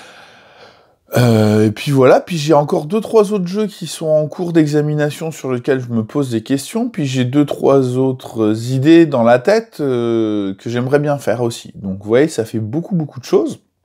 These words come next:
Euh, et ce qui est assez rigolo là, c'est que sur ce début d'année, je suis en même temps sur l'illustration de quatre jeux. Voilà, et c'est la première fois que ça m'arrive. Donc, euh, ce qui veut dire que on aura des jeux qui seront prêts, qui seront illustrés, et on aura, euh,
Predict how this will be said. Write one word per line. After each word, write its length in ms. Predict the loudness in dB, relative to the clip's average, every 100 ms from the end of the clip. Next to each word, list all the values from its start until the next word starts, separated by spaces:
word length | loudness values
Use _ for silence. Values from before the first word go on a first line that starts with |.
| _ -20 -18 -4
Euh, 260 | -2 -2 -6 -10 -20 -2
et 80 | -2
ce 80 | 2
qui 80 | 4
est 40 |
assez 260 | 2 0 -4
rigolo 340 | 0 0 2
là, 140 | 0
c'est 160 | -2 -10
que 80 | -10
sur 180 | -16 -8
ce 120 | -4
début 320 | -4 -4 -2
d'année, 380 | -2 0 -2 -4 -12 -20 -20
je 160 | -4 -4
suis 280 | -4 -2 2
en 120 | 4
même 260 | 2 0 2
temps 200 | 2 0
sur 300 | -2 0 2
l'illustration 640 | 0 -2 0 0 0 -2
de 40 | 2
quatre 220 | 2 2
jeux. 260 | 2 -2 -2
Voilà, 220 | -12 -12 -16
et 60 | -16
c'est 160 | -6 -4
la 100 | -2
première 240 | -2 0
fois 100 | -2
que 60 | 0
ça 100 | 0
m'arrive. 360 | 0 0 -4
Donc, 260 | -6 -6 -2
euh, 320 | 2 2 0 -4 -20 -20 -14
ce 100 | -2
qui 140 | 2
veut 160 | 4 4
dire 500 | 2 2 2 0 -2
que 260 | 4 4
on 220 | 4 0 0
aura 400 | 4 6 6 2
des 180 | -4 -4
jeux 320 | 0 0 0
qui 200 | -2 -12
seront 260 | -16 -12 -12
prêts, 400 | -2 4 4 2
qui 160 | -10
seront 180 | -10 -2
illustrés, 640 | 0 -2 -6 0 4 6 4
et 60 |
on 120 | 0
aura, 360 | 0 4 4 4
euh, 520 | 4 4 2 2 0